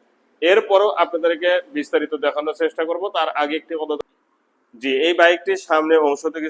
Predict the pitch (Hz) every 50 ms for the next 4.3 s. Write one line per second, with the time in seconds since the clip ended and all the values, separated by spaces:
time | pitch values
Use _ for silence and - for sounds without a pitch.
0 | 151 156 147 143 135 131 135 135 151 175 - - 165 143 143 143 139 135 - 135
1 | 127 127 123 127 135 127 147 143 143 139 156 175 220 - _ _ _ _ _ _
2 | _ _ _ _ _ _ 101 113 131 131 131 127 - - 131 123 - _ - 131
3 | - - 127 120 110 - 196 - _ _ _ _ _ _ _ _ _ _ _ _
4 | - 135 135 - 170 170